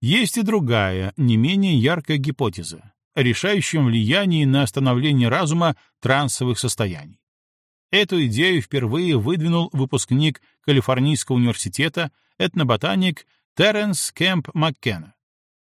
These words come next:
Как отмечается в предисловии к его книге «Пища богов», для подтверждения своей гипотезы Маккена привлекает обширный по охвату материал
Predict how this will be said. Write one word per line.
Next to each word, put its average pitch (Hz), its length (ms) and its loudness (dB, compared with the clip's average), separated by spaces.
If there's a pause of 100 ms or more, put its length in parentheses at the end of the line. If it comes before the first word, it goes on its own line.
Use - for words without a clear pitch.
(360)
Как 220 260 2
отмечается 175 760 0
в - 60 -6
предисловии 147 640 -2
к - 80 -6
его 123 220 2
книге 131 480 0
«Пища 139 420 -2
богов», 110 640 -4 (160)
для 123 240 2
подтверждения 135 760 -2
своей 135 320 -2
гипотезы 160 680 -2 (240)
Маккена 180 540 0
привлекает 143 680 -2
обширный 165 580 -2
по 120 120 0
охвату 165 460 -2
материал 131 640 -2